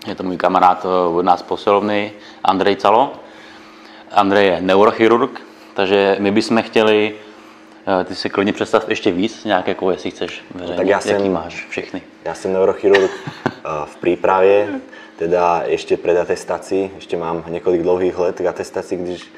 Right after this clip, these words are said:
Speaker 2: keďže je to jeden z nejtěžších oborů v medicíně. A, takže teďkom jsem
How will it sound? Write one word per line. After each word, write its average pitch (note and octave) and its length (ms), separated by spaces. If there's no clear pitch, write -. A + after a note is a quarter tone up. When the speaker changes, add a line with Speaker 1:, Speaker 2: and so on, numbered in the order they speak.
Speaker 2:
keďže F2 220
je F2+ 60
to - 140
jeden F#2 420
z F2+ 300
nejtěžších F2+ 600
oborů F#2 540
v F#2 40
medicíně. G2 680
A, E2+ 880
takže F2+ 340
teďkom - 340
jsem G2+ 440